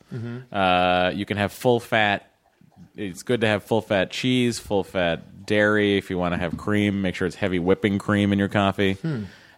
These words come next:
Speaker 2: And then just a meat, a bunch of meat, and a bunch of veggies. And that's sort of what the diet is.
Speaker 1: Hmm.
Speaker 2: So, anyway, I'm gonna try, I'm trying that now. And I'm gonna try that through, I'm gonna try to,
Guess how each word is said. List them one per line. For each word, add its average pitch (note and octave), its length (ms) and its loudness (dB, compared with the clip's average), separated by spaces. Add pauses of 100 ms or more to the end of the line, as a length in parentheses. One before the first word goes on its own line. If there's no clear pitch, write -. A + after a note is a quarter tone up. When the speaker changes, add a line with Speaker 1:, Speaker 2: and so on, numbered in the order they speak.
(100)
Speaker 2:
And F#2 160 0
then F2+ 140 4
just F2 180 -2
a E2 60 -2 (240)
meat, G#2 540 4
a - 20 -20
bunch G2+ 240 -2
of G#2 60 0
meat, B2+ 200 4
and G#2+ 60 -2
a F#2+ 40 0
bunch F#2 220 0
of E2+ 80 -4
veggies. D#2 480 -2 (1300)
And F2+ 100 -4
that's F2+ 220 0
sort G2 180 2
of F2 60 2
what D#2 80 0
the D2+ 60 -4
diet C#2+ 260 -2
is. - 220 -10 (120)
Speaker 1:
Hmm. B2+ 260 -2 (220)
Speaker 2:
So, D2 440 -2 (320)
anyway, B2 400 0
I'm G2+ 100 -2
gonna C3+ 140 -4
try, C#3+ 180 0
I'm B2 100 2
trying D3 340 0
that G2 220 -2
now. E2 340 -6 (680)
And F#2 120 0
I'm F#2 100 2
gonna F#2+ 140 2
try F#2+ 180 4
that F2+ 140 4
through, E2+ 400 0 (480)
I'm F2 60 -10
gonna F2+ 100 -6
try F#2 260 -2
to, G2 120 0